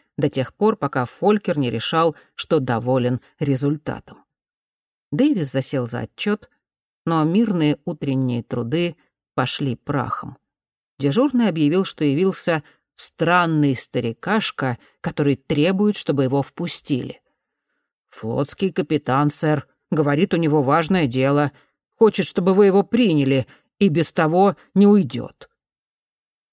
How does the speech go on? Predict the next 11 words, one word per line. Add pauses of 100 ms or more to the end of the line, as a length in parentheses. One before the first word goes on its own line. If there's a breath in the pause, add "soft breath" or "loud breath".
(260)
Выйдя
в
вестибюль, (560)
Дэвис
сразу
понял,
что (240)
Генри
Логан (340)
не
сумасшедший.